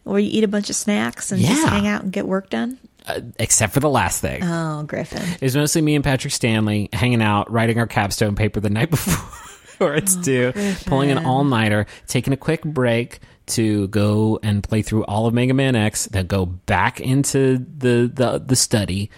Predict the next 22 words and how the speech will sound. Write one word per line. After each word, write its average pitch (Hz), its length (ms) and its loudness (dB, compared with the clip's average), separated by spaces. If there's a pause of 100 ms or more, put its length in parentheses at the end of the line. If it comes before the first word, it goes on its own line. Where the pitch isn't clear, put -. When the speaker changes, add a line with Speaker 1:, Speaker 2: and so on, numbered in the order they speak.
(120)
Speaker 1:
You 226 220 0
were 262 160 -2
Speaker 2:
crank 208 240 2
Speaker 1:
exactly 180 340 0
the 156 100 -2
kind 156 240 -6
of 147 60 -6
student 151 460 -4
that 156 120 -2
I 156 80 -2
resented. 156 720 -2 (140)
<laughs> - 160 -10
Speaker 2:
Yeah, 156 520 0
and 170 160 0
then 147 80 2
I 123 100 2
got, 101 340 0
you 117 100 0
know, 82 280 -4 (340)
a 107 60 -4
good 92 220 0
A 69 340 -2